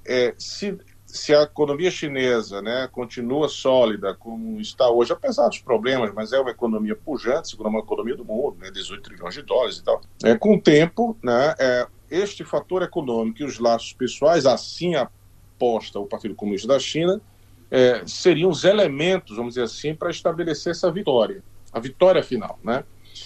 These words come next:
Inclusive, é, isso tem uma data no horizonte muito demarcada, né? Que é a dois mil e quarenta e nove, quando o Partido Comunista irá celebrar os cem anos de fundação da República Popular da China.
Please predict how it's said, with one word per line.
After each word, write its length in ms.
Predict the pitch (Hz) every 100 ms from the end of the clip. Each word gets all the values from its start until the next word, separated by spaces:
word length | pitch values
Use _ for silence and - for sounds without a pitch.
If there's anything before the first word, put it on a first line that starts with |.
| - -
Inclusive, 760 | 151 185 127 135 165 214 233 - -
é, 160 | -
isso 360 | 175 185 - 214
tem 240 | - 202
uma 200 | 214 220
data 680 | 160 127 160 190 - 117 107
no 160 | 131 156
horizonte 640 | 180 147 107 156 190 170
muito 400 | 143 143 294 -
demarcada, 840 | 143 139 127 - - 107 98 - 87
né? 220 | 104 131 - -
Que 180 | - 151
é 420 | 120 123 139 156 -
a 360 | 135 127 127 123
dois 300 | 127 143 117
mil 280 | 117 127 143
e 80 | 151
quarenta 480 | 160 139 135 131
e 60 | 165
nove, 400 | 151 127 120 - -
quando 400 | 127 127 127 147
o 60 | 156
Partido 380 | 139 - 110
Comunista 480 | - 127 110 101 -
irá 160 | 107 104
celebrar 460 | - 113 92 95
os 160 | 107 -
cem 200 | 143 104
anos 320 | 101 120 117
de 80 | 110
fundação 500 | - 113 98 - 120
da 120 | 127
República 600 | 127 131 - 226 151 104
Popular 340 | - 98 - -
da 100 | -
China. 260 | - -